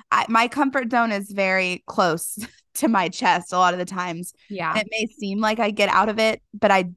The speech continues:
Speaker 1: don't as much as I would like to. So yeah,
Speaker 2: Yeah.
Speaker 1: maybe, maybe that speaks to dating a little bit sometimes, but just also, like, even the things I wear, like, the, I don't know, like, I would like to be a little less comfortable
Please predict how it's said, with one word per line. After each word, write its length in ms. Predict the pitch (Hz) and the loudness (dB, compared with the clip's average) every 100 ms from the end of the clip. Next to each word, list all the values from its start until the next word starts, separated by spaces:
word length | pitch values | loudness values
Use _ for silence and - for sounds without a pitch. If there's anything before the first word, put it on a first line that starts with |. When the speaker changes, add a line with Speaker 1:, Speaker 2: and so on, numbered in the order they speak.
| - | -4
Speaker 1:
don't 400 | 180 165 202 - | 0 0 -2 -4
as 200 | - 226 | 0 0
much 240 | 220 208 214 | 0 -2 -2
as 100 | 214 | 0
I 140 | 190 175 | 0 0
would 140 | 180 | -2
like 220 | 165 165 | -4 -4
to. 300 | - 196 196 214 _ _ | -4 -4 -4 -8 _ _
So 120 | - | -2
yeah, 120 | 359 311 | 2 2
Speaker 2:
Yeah. 100 | 202 | 2
Speaker 1:
maybe, 260 | 202 214 202 - | 0 -2 -8 -8
maybe 220 | 208 202 | -6 -2
that 300 | 196 185 - | 0 0 -2
speaks 380 | - - 190 - - | -10 -8 -8 -8 -6
to 120 | 247 | -2
dating 400 | 180 175 175 170 | 0 -2 -4 -6
a 60 | 175 | -4
little 180 | 175 170 | -2 -2
bit 160 | 165 | -4
sometimes, 520 | 202 190 180 170 175 - | -4 -6 -6 -6 -10 -4
but 180 | 202 | -4
just 200 | 202 233 | -4 -6
also, 460 | - 226 269 359 339 | -2 -2 0 2 2
like, 280 | 277 214 185 _ _ _ _ - | 2 0 -2 _ _ _ _ 0
even 240 | 294 311 | 2 4
the 100 | 285 | 4
things 300 | 262 247 262 | 2 2 2
I 100 | 262 254 | 2 2
wear, 640 | 226 240 302 220 156 175 | 2 2 2 4 2 2
like, 260 | 202 202 - | 0 -2 -4
the, 120 | 214 | -6
I 160 | - 247 | 0 2
don't 140 | 285 | 4
know, 240 | 277 240 160 | 4 4 2
like, 280 | 185 185 - _ _ _ _ _ | 0 -4 -8 _ _ _ _ _
I 140 | - 214 | -4 -2
would 220 | 208 214 | -2 2
like 200 | 220 254 | 2 0
to 100 | 294 | -2
be 120 | 277 269 | 0 2
a 60 | |
little 280 | 220 220 214 | 2 0 0
less 360 | 202 190 - - - | 0 -2 -2 -12 -18
comfortable 920 | - 226 190 - 254 285 285 285 285 | -14 -8 -8 -6 -4 -2 0 0 -4